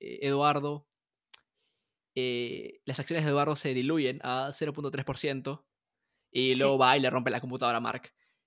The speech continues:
Speaker 1: eh, en una toma en la cual supuestamente, según, eh, Andrew Garfield,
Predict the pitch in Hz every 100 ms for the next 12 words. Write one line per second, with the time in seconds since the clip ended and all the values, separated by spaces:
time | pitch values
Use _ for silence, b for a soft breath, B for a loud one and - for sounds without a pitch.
0 | _ - 50 - - 135 131 135 135 131
1 | 123 120 123 120 127 139 - - 135 139
2 | 135 139 143 139 127 120 123 - - _
3 | _ _ _ _ _ - - - - 135
4 | 135 135 139 147 139 -